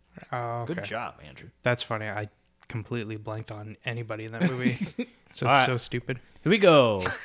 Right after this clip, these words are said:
Speaker 2: <laughs> Force
Speaker 4: I
Speaker 2: Awakens.
Speaker 4: love, I love this one. Didn't know this actor was in Star Wars.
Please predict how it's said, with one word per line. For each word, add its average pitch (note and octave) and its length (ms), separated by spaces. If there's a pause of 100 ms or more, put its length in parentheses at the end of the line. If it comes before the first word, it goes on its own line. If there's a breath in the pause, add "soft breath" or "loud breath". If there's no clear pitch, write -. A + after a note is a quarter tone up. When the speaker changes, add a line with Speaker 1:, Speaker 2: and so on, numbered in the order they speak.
(120)
Speaker 2:
<laughs> - 340
Force - 240
Speaker 4:
I A2+ 120
Speaker 2:
Awakens. B2+ 60
Speaker 4:
love, C#3 360
I C3 100
love C3 300
this D#3+ 240
one. A#2 260 (520)
Didn't E3 220
know A3+ 140
this G#3 220
actor G#3+ 260
was A3 160
in A3 120
Star E3+ 280
Wars. F2+ 400